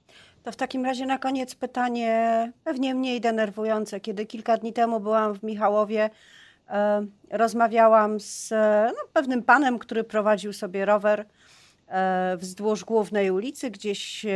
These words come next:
w pobliżu ratusza. Oczywiście rozpoznał, że nie jestem z Michałowa. Wdaliśmy się w rozmowę i on pokazał ratusz. Mówi: „No, piękny mamy ratusz, jak, jak, e, z bajki dla dzieci.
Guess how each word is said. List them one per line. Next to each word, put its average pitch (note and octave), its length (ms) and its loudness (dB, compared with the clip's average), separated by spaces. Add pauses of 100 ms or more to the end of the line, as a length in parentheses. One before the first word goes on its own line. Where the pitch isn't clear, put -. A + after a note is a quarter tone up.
(420)
w - 120 -20
pobliżu G3 400 -6
ratusza. G#3+ 540 0
Oczywiście G#3 680 0
rozpoznał, A3 560 2
że G3+ 140 -4
nie F#3 140 -2
jestem F#3 380 -6
z - 140 -16
Michałowa. A3 640 2 (560)
Wdaliśmy A3 420 2
się G#3 160 -4
w F#3 60 -6
rozmowę A3+ 680 2
i G3 60 0
on G3 140 -2
pokazał F#3+ 500 0
ratusz. G#3 360 0
Mówi: G#3 220 -6
„No, G#3 120 0
piękny C4 440 -4
mamy G3+ 300 2
ratusz, G#3+ 440 0
jak, F3+ 280 -8 (480)
jak, E3+ 440 -6
e, E3+ 1040 -2
z D#3+ 100 -10
bajki A3 420 2
dla F#3+ 180 2
dzieci. A3+ 560 -6